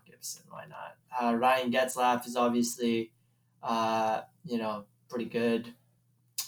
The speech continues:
Um, he's had a good career. That's a guy. Um,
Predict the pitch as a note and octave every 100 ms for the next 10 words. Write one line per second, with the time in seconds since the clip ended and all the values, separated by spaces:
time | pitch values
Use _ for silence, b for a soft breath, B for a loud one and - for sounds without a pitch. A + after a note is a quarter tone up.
0 | - - B2 A#2 A2+ A2+ A#2+ A#2+ A#2 A#2
1 | - - _ _ - A#2 A#2 A#2+ A#2+ -
2 | _ _ - - _ _ - - - -
3 | - - - _ _ - C3+ C3+ C3+ C#3
4 | C#3+ C#3 C#3+